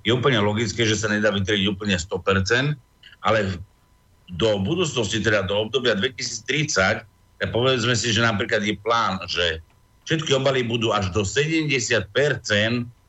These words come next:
recyklovateľné, to znamená plastik na päťdesiatpäť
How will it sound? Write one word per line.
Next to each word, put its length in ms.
recyklovateľné, 1300
to 80
znamená 480
plastik 560
na 160
päťdesiatpäť 520